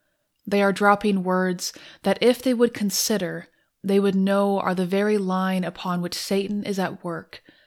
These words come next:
to create dissension and to separate hearts.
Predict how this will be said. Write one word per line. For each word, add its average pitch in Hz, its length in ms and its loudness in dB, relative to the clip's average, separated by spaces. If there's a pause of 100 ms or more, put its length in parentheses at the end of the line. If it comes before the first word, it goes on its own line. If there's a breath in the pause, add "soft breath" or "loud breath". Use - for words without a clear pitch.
(160 soft breath)
to 208 80 -2
create 185 360 0
dissension 196 800 -4 (360 soft breath)
and 190 120 -2
to 185 80 -2
separate 175 520 -4
hearts. - 640 -10